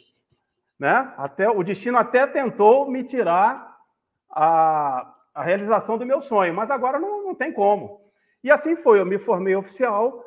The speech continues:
a gente internamente fa-, é, apresentava como se fosse um requerimento,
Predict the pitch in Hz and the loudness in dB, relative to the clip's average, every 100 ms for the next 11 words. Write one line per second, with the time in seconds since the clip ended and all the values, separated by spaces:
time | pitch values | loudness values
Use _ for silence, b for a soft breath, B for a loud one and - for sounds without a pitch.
0 | - 156 143 175 185 196 185 190 190 196 | -10 -8 -4 -4 -4 -4 -4 -2 0 0
1 | 170 180 170 - - 180 139 139 135 135 | 0 -2 -4 -10 -10 -8 -6 -6 -8 -10
2 | 131 165 160 160 165 160 143 156 - 170 | -8 -8 -8 -4 -2 -2 -4 -10 -10 -10
3 | 165 165 156 160 175 175 160 170 226 240 | -8 -8 -8 -6 -4 -4 -2 0 0 -2
4 | 247 | -8